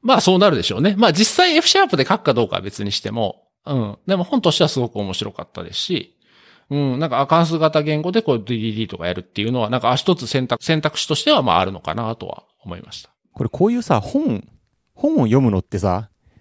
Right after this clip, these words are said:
Speaker 2: どういう時間、どういう時に読んでるます？僕もなんか最近、その、昔は結構その通勤が長くて、通勤途中ってすごい本を読む、あれだったんですけど、最近もう本を読むタイミングって全然なくなっちゃってさ。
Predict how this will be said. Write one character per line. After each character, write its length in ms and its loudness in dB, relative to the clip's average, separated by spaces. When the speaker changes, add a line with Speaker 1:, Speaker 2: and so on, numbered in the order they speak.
Speaker 2:
ど 160 4
う 60 2
い 160 4
う 60 -4
時 120 -2
間、 320 0
ど 100 4
う 40 6
い 20 4
う 20 4
時 180 0
に 60 0
読 160 4
ん 40 0
で 100 0
る 260 -4
ま 120 -4
す？ 320 -4
僕 180 0
も 80 4
な 100 2
ん 40 -4
か 80 -6
最 180 2
近、 300 0
そ 140 -8
の、 320 2
昔 260 -2
は 80 0
結 140 -10
構 100 0
そ 140 -4
の 60 -4
通 180 2
勤 180 0
が 80 0
長 200 2
く 40 -2
て、 160 -6
通 220 2
勤 260 -4
途 120 4
中 200 0
っ 20 -2
て 180 -10
す 120 -4
ご 80 4
い 40 4
本 180 4
を 20 4
読 160 2
む、 200 -2
あ 60 0
れ 80 4
だ 60 2
っ 40 -4
た 80 -6
ん 60 -2
で 40 -6
す 60 -14
け 80 -2
ど、 400 0
最 240 -2
近 160 -4
も 80 0
う 20 -6
本 200 0
を 60 2
読 180 4
む 80 0
タ 140 -2
イ 20 0
ミ 80 0
ン 20 -2
グ 60 -8
っ 20 -10
て 100 -12
全 380 0
然 80 4
な 100 2
く 80 -2
な 60 2
っ 40 -2
ち 40 -2
ゃ 40 0
っ 20 -8
て 100 -8
さ。 260 -2